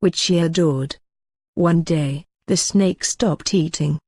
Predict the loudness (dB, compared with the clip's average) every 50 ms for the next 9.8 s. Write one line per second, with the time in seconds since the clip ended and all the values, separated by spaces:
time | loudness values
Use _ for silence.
0 | _ _ _ _ _ _ _ _ _ -4 -2 -2 -2 0 0 0 0 0 0 -2
1 | -6 -10 -10 -6 -4 -2 0 0 0 0 0 -2 -2 0 0 0 0 -2 -2 -2
2 | 0 0 2 0 0 0 0 2 2 2 2 0 -4 -10 -10 -4 -2 -2 0 0
3 | 2 4 4 6 4 4 4 2 2 2 2 2 0 -2 -2 0 2 2 4 4
4 | 2 2 0 0 -4 -6 -8 -6 -6 -6 -6 -10 _ _ _ _ _ _ _ _
5 | _ _ -4 -2 -2 0 0 2 2 4 4 4 4 4 4 2 2 0 0 -2
6 | -4 -6 -4 -2 0 0 0 0 0 -2 0 0 0 -2 -2 -2 0 0 2 0
7 | 0 -4 -6 -6 -6 -4 -4 -6 -4 -2 0 0 2 2 0 -2 -4 -6 -10 -14
8 | -16 _ _ _ _ 0 2 2 4 4 4 4 2 2 0 0 0 0 0 0
9 | -2 -2 -2 0 0 0 0 -4 -4 -4 -4 -4 -4 -4 -8